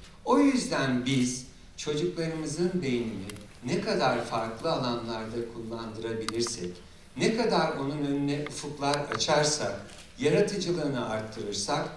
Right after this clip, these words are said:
o zaman zihinsel kapasite artacaktır ve çocuklarımız çok daha pratik olarak, çok daha verimli olarak düşünebileceklerdir. Pardon,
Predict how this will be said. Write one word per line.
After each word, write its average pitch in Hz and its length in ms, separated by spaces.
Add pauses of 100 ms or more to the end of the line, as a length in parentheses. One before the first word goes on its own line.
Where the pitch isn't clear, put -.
(260)
o 185 100
zaman 131 420
zihinsel 131 760
kapasite 117 480
artacaktır 139 840 (380)
ve 160 140
çocuklarımız 147 840 (360)
çok 247 360
daha 151 480 (400)
pratik 147 500
olarak, 131 500
çok 233 340
daha 151 280
verimli 143 420
olarak 127 460 (280)
düşünebileceklerdir. 127 1300 (2500)
Pardon, 95 340